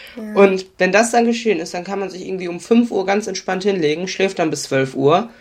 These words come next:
Speaker 1: Mhm.
Speaker 2: und dann fängt's schon wieder an, wärmer zu werden. Aber nachmittags kann man dann ja auch schon wieder irgendwas machen und zu einem See fahren oder sowas.
Speaker 1: Ja, das Problem ist bei mir, ich, ich mache wirklich Fenster gekippt, so genau wie du. Ich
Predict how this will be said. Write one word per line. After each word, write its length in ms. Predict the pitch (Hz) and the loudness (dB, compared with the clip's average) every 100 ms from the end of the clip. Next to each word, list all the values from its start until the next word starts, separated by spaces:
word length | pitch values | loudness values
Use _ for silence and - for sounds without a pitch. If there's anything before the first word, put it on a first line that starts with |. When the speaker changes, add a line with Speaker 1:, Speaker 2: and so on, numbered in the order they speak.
| - | -20
Speaker 1:
Mhm. 220 | 220 214 - | -18 -10 -2
Speaker 2:
und 380 | 170 170 170 156 | 0 0 -2 -2
dann 120 | 156 | 0
fängt's 240 | 185 185 | -2 -2
schon 140 | 185 170 | -2 0
wieder 120 | 160 | 0
an, 140 | 160 | 0
wärmer 260 | 165 160 131 | 0 0 -2
zu 160 | - 123 | -6 -6
werden. 260 | 123 135 | -6 -6
Aber 180 | 135 139 | -4 -2
nachmittags 460 | 139 143 156 143 - | -2 -4 -8 -8 -8
kann 120 | 143 | -8
man 100 | 135 | -6
dann 140 | 139 | -4
ja 140 | 135 131 | -6 -6
auch 80 | |
schon 180 | 135 139 | -8 -4
wieder 140 | 131 127 | -4 -2
irgendwas 320 | 127 127 135 | -4 -6 -4
machen 320 | 135 143 131 | -4 -4 -4
und 160 | 131 120 | -6 -8
zu 160 | 131 | -6
einem 120 | 127 | -6
See 200 | 123 127 | -4 -6
fahren 280 | 120 - 117 | -6 -10 -10
oder 160 | 117 117 | -10 -10
sowas. 260 | 120 120 - _ | -12 -16 -18 _
Speaker 1:
Ja, 100 | 233 | -6
das 140 | 262 262 | -6 -6
Problem 340 | - 220 285 | -6 -2 0
ist 160 | 294 - | 0 -4
bei 100 | 226 | -6
mir, 340 | 226 226 254 254 | -4 -4 -6 -8
ich, 220 | 220 - 240 | -12 -14 -12
ich 100 | 240 | -8
mache 200 | 240 254 | -6 -6
wirklich 260 | 262 254 | -6 -8
Fenster 340 | - 247 247 233 | -8 -10 -8 -8
gekippt, 520 | 214 - 294 294 - | -8 -2 -2 -2 -12
so 120 | 226 | -10
genau 300 | 226 240 226 | -8 -6 -6
wie 140 | 226 | -8
du. 240 | 208 277 302 | -4 -2 -2
Ich 220 | - | -4